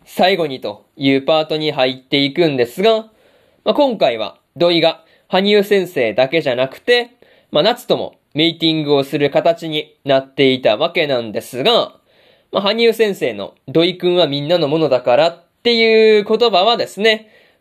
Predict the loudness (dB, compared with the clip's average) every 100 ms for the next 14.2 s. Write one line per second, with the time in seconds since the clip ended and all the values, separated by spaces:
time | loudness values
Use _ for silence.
0 | -10 0 2 4 2 0 0 0 0 -2
1 | -2 0 0 0 -4 -6 -2 0 2 0
2 | -2 _ _ _ _ 0 0 0 -6 -4
3 | -4 -2 -6 -8 _ -8 -2 0 0 -4
4 | -8 -4 0 2 4 4 2 2 0 0
5 | -2 -10 _ -2 2 2 2 2 0 -2
6 | -10 _ _ _ -2 0 0 -2 -2 0
7 | 0 2 2 2 0 0 -2 -4 -6 -6
8 | -4 -6 -6 -6 -8 -8 -4 -2 -4 -8
9 | _ _ _ _ _ _ _ _ _ _
10 | _ _ _ _ _ _ _ _ _ _
11 | -20 -14 -6 -2 0 0 0 -4 _ -2
12 | -2 0 -2 0 2 2 -2 -10 0 2
13 | 2 0 0 0 0 -2 -2 -2 0 -2
14 | -4